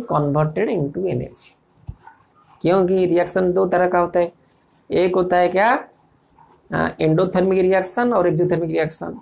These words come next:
ताप शोषी और ताप उत्पादी प्रतिक्रिया आप जानते हैं। एंडोथर्मिक क्या करता है? It acts, uh, it is absorbed energy from the outside, heat energy from the outside। एक्सोथर्मिक क्या होता है? It gives heat energy, no?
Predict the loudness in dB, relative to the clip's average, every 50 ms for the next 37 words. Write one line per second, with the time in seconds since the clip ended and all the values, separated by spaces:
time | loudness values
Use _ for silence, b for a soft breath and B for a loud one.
0 | _ _ -2 0 0 0 0 0 -2 0 0 0 0 0 0 0 0 -2 -4 0
1 | 0 0 0 0 0 -4 -4 -2 -2 0 0 2 2 0 0 -2 -2 -2 -4 -2
2 | 0 0 0 2 2 2 0 0 0 0 -2 -4 -4 -8 b b b b b b
3 | b b b b _ _ -2 0 2 2 4 2 2 2 2 2 2 2 2 2
4 | 2 2 2 2 2 2 2 2 0 0 0 2 2 2 2 2 2 0 -2 -2
5 | 0 2 0 0 2 2 2 2 2 0 0 0 0 -2 0 2 2 2 2 0
6 | -2 -2 -2 0 2 2 2 2 2 2 4 4 4 4 4 2 2 2 0 0
7 | 0 2 2 2 2 2 2 0 0 2 2 2 0 0 0 -2 -2 -2 0 0
8 | 0 0 0 -2 -2 -2 -4 _ b b b b b _ -4 -2 0 2 4 4
9 | 4 4 2 2 2 2 2 2 2 2 0 0 0 2 2 2 2 2 0 -2
10 | -4 -2 0 0 2 2 2 2 2 2 2 2 2 2 2